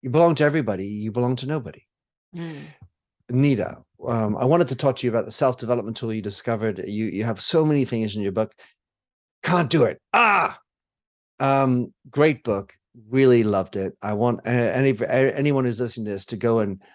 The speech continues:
Speaker 1: and find Purposeful Empathy, Tapping Our Hidden Superpower for Personal, Organizational, and Social Change by Broadleaf Books. What other links can people have? Find out about what you're up to, 'cause you,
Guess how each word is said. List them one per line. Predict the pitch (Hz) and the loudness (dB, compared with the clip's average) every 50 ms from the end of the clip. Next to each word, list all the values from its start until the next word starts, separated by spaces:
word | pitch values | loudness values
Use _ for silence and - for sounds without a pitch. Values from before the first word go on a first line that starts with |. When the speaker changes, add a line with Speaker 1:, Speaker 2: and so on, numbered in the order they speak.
| _ _ | _ _
Speaker 1:
and | - 110 117 | -6 -6 -6
find | - - 131 113 104 95 95 | -2 -2 -2 -2 -2 -4 -6
Purposeful | - - 165 156 - 143 127 - - 117 | 0 0 0 0 0 -4 -6 -4 -4 -4
Empathy, | 107 107 95 110 101 - 104 98 95 | -4 -4 -6 -8 -8 -6 -6 -6 -4
Tapping | - 131 131 123 123 - 127 117 107 | -4 -2 -2 -2 -2 -2 -2 -2 -2
Our | 98 98 | -4 -4
Hidden | 110 101 143 143 135 135 131 | -2 0 0 0 0 0 -2
Superpower | 123 - 143 123 117 107 - 113 87 87 90 | -2 -4 -6 -6 -6 -10 -6 -6 -6 -6 -6
for | - _ | -8 _
Personal, | - 139 131 - 131 120 110 | -2 -2 -2 0 -2 -2 -2
Organizational, | 101 95 101 92 90 87 - - 85 - - | -4 -4 -6 -6 -6 -6 -6 -8 -10 -8 -4
and | 123 127 117 | -4 -2 -2
Social | 110 - 113 98 - - | -2 -4 -6 -6 -8 -10
Change | 76 - 104 87 85 87 90 - - _ - - _ _ _ _ _ | -10 -8 -8 -8 -8 -8 -10 -12 -14 _ -20 -20 _ _ _ _ _
by | - - 92 95 95 | -10 -8 -6 -6 -8
Broadleaf | 95 _ 120 110 107 95 95 98 90 87 - - _ _ _ | -6 _ 0 0 0 0 -2 -4 -4 -6 -10 -18 _ _ _
Books. | - 123 110 - - - - - - - - - - - - - _ _ _ _ _ _ _ _ _ _ _ _ _ _ _ _ | -2 -2 -2 -2 -4 -4 -4 -4 -6 -8 -14 -20 -20 -20 -20 -20 _ _ _ _ _ _ _ _ _ _ _ _ _ _ _ _
What | 120 117 110 139 156 | -10 -2 2 4 6
other | 160 156 131 139 | 6 6 6 6
links | 127 127 131 123 120 - - | 4 4 2 2 0 -4 -6
can | - - 113 104 | -4 -4 -6 -6
people | 104 - 117 - - 104 | -4 -6 -6 -4 -4 -4
have? | 107 107 92 95 98 98 87 - - _ _ _ _ _ | -4 -2 -2 -2 -4 -6 -10 -14 -20 _ _ _ _ _
Find | - - 127 123 120 120 | -6 -2 0 2 2 2
out | 117 113 | 2 2
about | 107 104 90 | 2 0 0
what | 92 101 95 | 0 0 0
you're | 78 90 101 | -2 -2 -4
up | 90 - | -6 -6
to, | - - 101 87 | -8 -10 -10 -10
'cause | - - 92 | -10 -10 -8
you, | 95 104 107 | -6 -6 -6